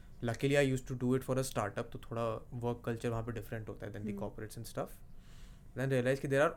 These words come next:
Speaker 1: all of these people that have different experiences, that have different learnings, that have different stories,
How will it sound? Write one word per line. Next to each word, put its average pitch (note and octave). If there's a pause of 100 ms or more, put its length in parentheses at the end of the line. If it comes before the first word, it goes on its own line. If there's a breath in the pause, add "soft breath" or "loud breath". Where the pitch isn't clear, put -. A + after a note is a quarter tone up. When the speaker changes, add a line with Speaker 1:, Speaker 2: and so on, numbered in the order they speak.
Speaker 1:
all C#3+
of F#3+
these G#3+ (100)
people B2
that A#2
have A#2+
different B2
experiences, G#2+
that G#2+
have A2
different A2+
learnings, G#2+
that A2
have A2
different A#2+
stories, A#2